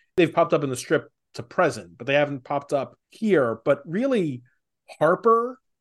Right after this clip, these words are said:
I don't think Azrael has shown up at all in the strip yet. We haven't seen Jean Paul, and Selina hasn't popped up yet. I think she'll actually be in the first strip of volume two.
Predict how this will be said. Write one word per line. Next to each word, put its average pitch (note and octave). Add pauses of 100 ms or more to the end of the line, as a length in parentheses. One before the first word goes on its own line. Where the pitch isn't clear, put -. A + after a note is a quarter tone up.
(360)
I E3+
don't B3+
think F4+
Azrael D#3+
has A#2+
shown C#3
up B2
at D3+
all D3
in A#2
the G#2+
strip -
yet. F#2+
We B2+
haven't D3+
seen C#3
Jean B2+
Paul, A#2 (560)
and E3
Selina F3
hasn't A#2+
popped -
up A#2
yet. F2 (300)
I C#3
think F#3
she'll F#3+
actually E3
be D3+
in C#3
the C3
first D3+
strip -
of A#2+
volume A#2+
two. G2+